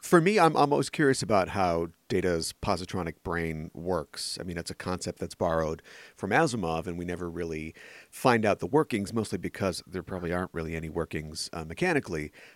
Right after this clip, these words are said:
But if it's, if he has a psychology and a brain structure,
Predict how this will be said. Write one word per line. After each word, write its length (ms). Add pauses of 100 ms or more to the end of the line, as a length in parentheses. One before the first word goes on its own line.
(180)
But 300
if 180
it's, 400
if 140
he 300
has 180
a 40
psychology 760
and 160
a 60
brain 360
structure, 680